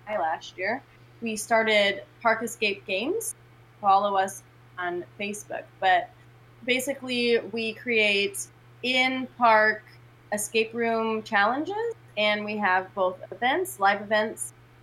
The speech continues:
and we have a book. You can actually buy it on Amazon. It's called Callan's Secret Park Studios.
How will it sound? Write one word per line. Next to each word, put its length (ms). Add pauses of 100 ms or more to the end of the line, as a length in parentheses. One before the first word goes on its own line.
and 420
we 180
have 360
a 60 (480)
book. 240 (120)
You 100
can 180
actually 340
buy 200
it 40
on 160
Amazon. 580
It's 160
called 260 (280)
Callan's 580
Secret 320 (300)
Park 240
Studios. 680